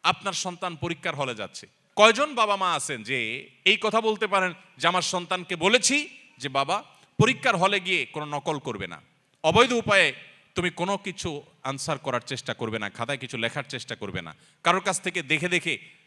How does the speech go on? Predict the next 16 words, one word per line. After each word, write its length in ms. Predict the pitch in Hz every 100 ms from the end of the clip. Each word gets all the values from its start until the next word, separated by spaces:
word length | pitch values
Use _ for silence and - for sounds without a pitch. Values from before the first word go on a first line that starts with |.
| _ -
লেখার 260 | 131 175 156
চেষ্টা 260 | 160 - 135
করবে 240 | 120 104
না, 100 | 92
তুমি 200 | - 156
যা 260 | 117 180 208
জানো 280 | 208 220 - - _
তা 160 | 202 233
লিখবে, 480 | 240 196 262 294 320 - _ -
তুমি 160 | 208
ফলাফল 460 | 165 185 196 190 185
যাই 240 | 147 226
পাও 280 | 226 247 262 151
আমরা 200 | 151 139
অ্যাপ্রিসিয়েট 540 | 135 - 147 135 -
করব'"? 320 | - 85 76